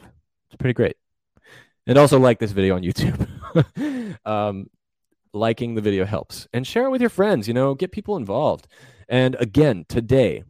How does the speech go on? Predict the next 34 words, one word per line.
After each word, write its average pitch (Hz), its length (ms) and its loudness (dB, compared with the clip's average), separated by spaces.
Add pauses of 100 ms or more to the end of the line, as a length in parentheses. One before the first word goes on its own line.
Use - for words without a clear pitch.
(840)
in 113 120 -4
about 107 200 -2
two 175 300 -4
hours 120 420 0
at 90 140 -8
two 156 180 -2
thirty 123 440 0 (160)
P 127 200 -4
M 107 220 -4
Pacific 117 460 -6
time, 95 440 -4 (540)
me 143 340 0
and 117 120 -6
a - 20 -4
panel 139 420 -4
of 117 120 -8
guests, 123 500 -6 (500)
me 151 140 -4
and 170 80 -2
a - 40 -6
panel 143 360 -4
of 92 80 -16
Spider 143 420 -4
fans 95 560 -6
will 123 120 -8
be 117 80 -4
doing 110 220 -8
the 101 60 -10
Spider-Man 135 640 -4
No 123 140 2
Way 143 160 0
Home 110 460 -6 (260)
spoiler 117 560 4
review. 95 720 0